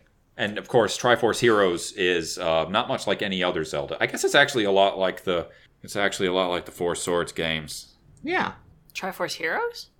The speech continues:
Speaker 1: Yeah, just in terms of it's like, okay, go here and do a thing. Why? Who knows?
Speaker 3: There's a very defined reason why.
Speaker 1: Yeah, there's a very defined reason why, but it's a story that doesn't take itself very seriously in the same sa-, way that the Four Swords games don't.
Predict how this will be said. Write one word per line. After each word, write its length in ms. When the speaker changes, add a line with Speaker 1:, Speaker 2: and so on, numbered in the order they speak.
Speaker 1:
Yeah, 380
just 220
in 60
terms 380
of 80
it's 160
like, 160
okay, 340
go 220
here 320
and 100
do 160
a 60
thing. 320
Why? 580
Who 140
knows? 420
Speaker 3:
There's 240
a 60
very 400
defined 460
reason 400
why. 180
Speaker 1:
Yeah, 60
there's 160
a 40
very 200
defined 340
reason 320
why, 380
but 200
it's 140
a 60
story 300
that 100
doesn't 200
take 200
itself 400
very 200
seriously 640
in 60
the 60
same 260
sa-, 220
way 220
that 140
the 60
Four 220
Swords 360
games 340
don't. 380